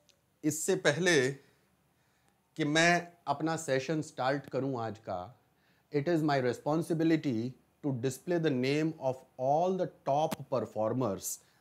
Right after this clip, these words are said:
in yesterday's quiz। ठीक है, कल की क्विज के जो टॉप परफॉर्मर हैं, उनके नाम अब मैं आप सब लोगों के सामने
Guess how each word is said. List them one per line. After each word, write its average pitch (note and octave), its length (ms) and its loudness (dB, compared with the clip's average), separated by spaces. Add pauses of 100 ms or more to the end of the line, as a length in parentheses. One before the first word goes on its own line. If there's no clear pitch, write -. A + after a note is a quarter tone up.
in C#3 180 0 (100)
yesterday's A#2 800 0
quiz। - 440 -14 (180)
ठीक G3+ 180 -2
है, - 220 -4 (320)
कल F#3+ 180 4
की G#3+ 160 -2
क्विज D#3 260 -2
के E3 160 0
जो C#3 180 0
टॉप F3 400 -2
परफॉर्मर C#3 520 4
हैं, D#3 160 0
उनके C3+ 360 -2
नाम B2+ 360 -2
अब B2+ 140 -10
मैं B2 160 -6
आप A#2 180 -4
सब A2+ 100 -6
लोगों A2+ 240 -6
के A#2+ 100 -8
सामने A#2+ 560 -4